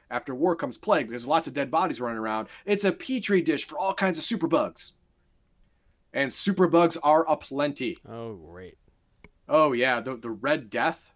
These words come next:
Speaker 1: That was, that was a good one. Uh, anyone who, anyone who's really young or really old or any
Speaker 2: What
Speaker 1: kind
Speaker 2: is
Speaker 1: of
Speaker 2: their
Speaker 1: compromised
Speaker 2: food?
Speaker 1: Exactly. Any, any kind of compromised immune system. Like, if you have a common cold, you are now susceptible to the Red Death, which will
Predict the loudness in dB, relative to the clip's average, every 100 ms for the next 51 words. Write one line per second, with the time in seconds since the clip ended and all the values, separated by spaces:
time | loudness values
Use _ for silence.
0 | -4 -2 -2 -2 -2 -4 -6 -4 -6 -6
1 | -6 -2 0 0 0 -2 -4 -6 -4 -2
2 | -2 -2 -2 0 2 2 0 0 0 2
3 | 2 2 0 0 4 6 4 2 2 2
4 | -2 0 0 0 -2 -2 -4 -8 -16 -20
5 | -20 _ _ -8 -4 -4 -4 0 2 4
6 | 4 6 4 2 0 2 2 4 4 2
7 | 0 0 0 0 0 0 -4 -8 _ _
8 | _ -2 -2 -2 0 2 2 2 2 4
9 | 2 0 4 4 2 -6 _ -2 0 0
10 | -2 -2 -2 -2 -2 -6 -4 -2 -2 -2
11 | -4 0 0 4 4